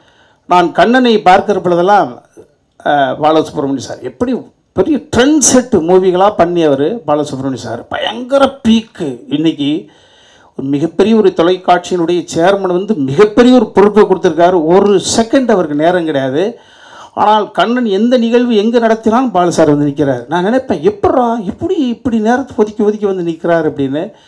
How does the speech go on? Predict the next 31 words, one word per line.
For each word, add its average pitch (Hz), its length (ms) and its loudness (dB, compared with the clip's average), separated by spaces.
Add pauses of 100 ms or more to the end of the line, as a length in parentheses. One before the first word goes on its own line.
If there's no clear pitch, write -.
(640)
அதே 156 240 -2
போல 160 220 2
தான் 160 320 0 (180)
தம்பி 151 220 -2
கிங்ஸ்லி 147 640 -4
நல்ல 160 260 -2
ஆத்மாவுக்கு 180 500 0
சொந்தக்காரன். 135 720 -4 (240)
தம்பி 151 300 -2
சமுத்திரக்கனி 180 540 -2
நான் 156 180 -2
நடிக்கிறேன் 156 360 -4
என்று 143 140 -4
சொல்லிவிட்டான். 135 640 -6 (540)
ஆக 180 380 0
நல்ல 240 440 0
ஆத்மாக்கள் 226 640 0
ஒன்று 202 260 2
கூடினால் 165 500 2
அறிவு 262 520 2
இந்த 208 160 2
உலகத்தை 202 520 0
இயக்குவதல்ல. 165 600 -4
அறிவு 208 500 -2
அப்பப்போ 196 360 -2
யார்கிட்ட 180 340 -2
வேணாலும் 185 300 -4
வாங்கிக்கலாம், 180 440 -6
ஆனால் 139 240 -8
குணம், 156 440 -2
மனம் 143 480 -4